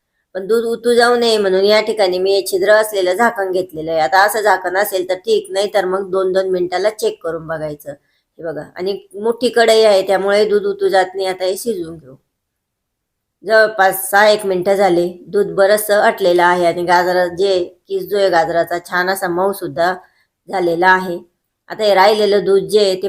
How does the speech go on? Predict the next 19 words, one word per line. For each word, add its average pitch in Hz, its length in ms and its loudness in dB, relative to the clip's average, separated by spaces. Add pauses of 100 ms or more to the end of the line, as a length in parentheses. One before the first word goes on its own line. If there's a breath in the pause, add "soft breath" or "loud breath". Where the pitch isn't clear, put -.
(120)
फुल 233 200 0
गॅसवरती 202 560 0
मी 214 100 -2
आटवून 240 420 -2
घेते, 147 280 -8
कारण 185 280 -2 (420 soft breath)
आपल्याला 220 440 4
गाजराचा 190 420 2
किस 220 300 -4
शिजेपर्यंत 208 640 2
मीडियम 220 400 2
गॅस 175 220 0
लागला, 160 320 0
त्यावर 175 340 2
झाकण 190 400 -4
ठेवल्यामुळं 175 600 0 (720)
लवकर 214 340 2
पटकन 208 520 -2
ग-, 190 280 2